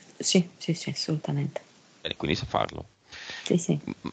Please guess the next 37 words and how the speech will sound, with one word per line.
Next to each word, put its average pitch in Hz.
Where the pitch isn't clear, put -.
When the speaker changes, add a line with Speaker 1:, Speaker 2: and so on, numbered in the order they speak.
Speaker 2:
a 90
maggior 87
ragione 82
in 90
eterico. 80
Farà 80
Speaker 1:
Sì. 87
Speaker 2:
un 82
ottimo 82
lavoro. 82
È -
il 92
momento 104
di 135
crearne 92
uno 78
qua, -
o 82
più 82
di 87
uno, -
quello -
che -
vuole. -
Speaker 1:
Allora, 151
usa 185
le 208
mani, 165
che -
sa 160
essere, 160
mm, 151
è 170
spesso -
il 175
punto 160
debole, 160